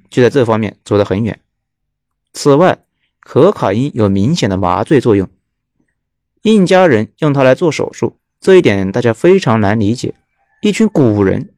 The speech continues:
做什么手术啊？这个问题对于印第安人来说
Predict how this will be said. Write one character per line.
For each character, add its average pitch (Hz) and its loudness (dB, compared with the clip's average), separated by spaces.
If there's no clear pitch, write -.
做 185 2
什 147 -2
么 175 0
手 185 -4
术 - -4
啊？ 101 -4
这 196 0
个 190 6
问 190 2
题 110 2
对 123 2
于 110 2
印 160 -4
第 110 0
安 139 -4
人 135 0
来 98 0
说 90 -6